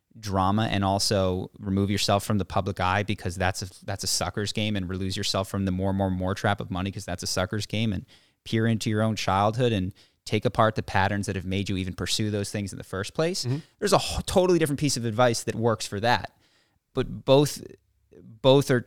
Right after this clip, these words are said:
Speaker 1: true with respect to the values to which they're oriented.
Speaker 2: Mm-hmm.
Speaker 1: And so I guess part of the Andrew Tate problem, as people see it, is that he's not just giving bad advice, he's giving effective advice for values that people don't wanna see in the world. Uh, but I would still say,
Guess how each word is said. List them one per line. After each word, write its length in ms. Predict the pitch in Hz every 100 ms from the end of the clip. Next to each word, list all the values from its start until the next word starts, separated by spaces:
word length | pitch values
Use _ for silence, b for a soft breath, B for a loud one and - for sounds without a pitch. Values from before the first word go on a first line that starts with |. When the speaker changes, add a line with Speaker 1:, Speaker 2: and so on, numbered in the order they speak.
| _
Speaker 1:
true 500 | - - 131 120 117
with 260 | 110 107 107
respect 580 | - - 113 101 - -
to 100 | 98
the 120 | 98
values 560 | 101 98 95 95 92 -
to 120 | 98
which 200 | 98 -
they're 100 | 90
oriented. 560 | 95 92 - - - -
Speaker 2:
Mm-hmm. 220 | 120 131 - -
Speaker 1:
And 120 | 107
so 120 | 107
I 60 | 98
guess 160 | 107
part 300 | - - 110
of 80 | 101
the 120 | 104
Andrew 240 | 101 98 95
Tate 280 | - 90 -
problem, 420 | 107 110 107 92
as 80 | -
people 260 | 101 -
see 280 | - - 147
it, 80 | 98
is 80 | 95
that 100 | 95
he's 160 | 92
not 200 | 120 120
just 240 | 107 95 -
giving 260 | 104 95
bad 320 | 92 107 87 87
advice, 320 | 87 95 -
he's 100 | 101
giving 220 | 117 104
effective 420 | 87 - 104 95
advice 300 | 90 90 92
for 120 | - 90
values 460 | 92 90 90 82
that 100 | -
people 240 | - 92 98
don't 200 | 95 -
wanna 180 | 52 50
see 400 | - 50 50 - _ _ _ _
in 80 | 90
the 80 | 85
world. 380 | 80 - - - _ _ _ _
Uh, 200 | 101 92 -
but 100 | -
I 60 | 107
would 120 | 101
still 280 | - 123 117
say, 440 | - 87 85 95